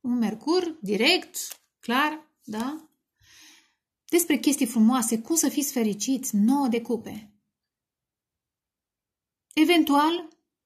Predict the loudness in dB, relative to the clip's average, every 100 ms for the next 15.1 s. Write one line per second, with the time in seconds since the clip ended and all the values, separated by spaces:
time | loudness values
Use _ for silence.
0 | _ _ _ _ _ _ _ _ _ _
1 | _ _ _ 0 4 6 6 6 4 4
2 | 4 2 4 2 4 4 2 0 0 0
3 | -2 -2 -2 -2 -4 -10 -14 -20 -20 -12
4 | -4 0 2 2 2 0 -2 -4 -2 -2
5 | -2 -4 -10 -20 _ _ -8 -2 0 0
6 | -2 -2 -6 -6 0 4 4 2 -2 -4
7 | -14 _ -20 -16 -8 -2 -2 -2 0 0
8 | 2 0 -2 -2 -2 -2 -2 -4 -4 -6
9 | -4 -2 -2 0 -2 0 -2 -8 -16 -20
10 | -20 _ _ _ _ _ _ _ _ _
11 | _ _ _ _ _ _ -2 -2 -2 -8
12 | -8 -8 -8 -8 -10 -10 -12 -12 -10 -4
13 | -4 -4 -12 -16 -18 -20 _ _ _ _
14 | _ -10 -10 -12 -14 -12 -12 -14 -18 -20